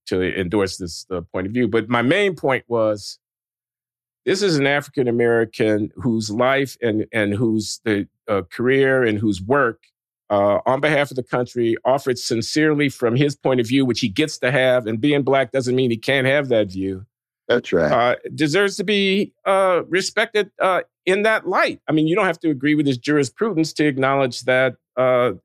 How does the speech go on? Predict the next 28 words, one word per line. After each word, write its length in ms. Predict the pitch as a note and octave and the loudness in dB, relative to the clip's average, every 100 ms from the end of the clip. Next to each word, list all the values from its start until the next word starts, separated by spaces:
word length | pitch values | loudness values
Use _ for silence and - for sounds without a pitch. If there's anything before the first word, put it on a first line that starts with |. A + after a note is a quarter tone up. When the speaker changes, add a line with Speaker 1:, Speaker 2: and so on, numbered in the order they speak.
| _ | _
Speaker 1:
he 240 | A2+ C3 A#2+ | -6 -2 2
is 220 | A#2+ A#2 | 2 2
an 180 | A#2 A2+ | 2 2
authentic 400 | A2 B2 A#2+ A2 | 0 0 0 0
representative 600 | A#2 G#2 G#2+ A2+ A2+ A2 | -2 -2 -2 0 0 0
of 140 | G#2+ F#2 | 0 0
the 80 | |
experience 600 | G#2+ - C3 B2+ A#2+ A2 | -4 -2 0 2 2 0
of 100 | A2 | 0
our 120 | A2 A2 | 0 0
people. 300 | C3 A#2 G2+ | -2 0 0
I 60 | |
speak 240 | G2+ A2+ G2 | 0 -2 -2
of 100 | G2 | 0
African 340 | F#2 - F#2+ | -2 -2 -4
Americans 720 | G#2 D3 D#3+ C3+ A#2 A2+ A2 - _ _ _ _ _ _ | 0 2 0 -2 -4 -4 -8 -14 _ _ _ _ _ _
in 200 | - A#2 A#2 | -2 0 2
this 240 | A2+ A2 | 2 0
country, 720 | - E3 F#3+ - A2+ G2+ G2+ - | -6 -4 -4 -2 0 0 -4 -6
and 460 | B2 A#2 A#2 A2+ - - | -2 0 0 -2 -6 -4
the 400 | A#2+ A#2 G#2+ - _ _ - | -2 0 0 -4 _ _ -8
vilification, 1000 | B2+ D#3 - G2+ - C#3 C#3+ D3 C3+ B2+ | -2 -2 -4 -8 -2 -2 0 -2 0 0
the 100 | G#2+ | -2
denigration, 960 | E2+ C3 B2+ A2 A#2+ A#2 - A2 A2+ G2 | -2 0 0 0 0 0 0 0 0 -2
the 80 | |
character 400 | E2+ - B2+ A2+ | -2 0 0 -2
assassination, 960 | A2 G2+ G2+ G#2 - G#2 G#2 G2 A#2 G2+ | -4 -2 0 0 -4 -2 -2 -2 -4 -4
the, 160 | F2+ | -6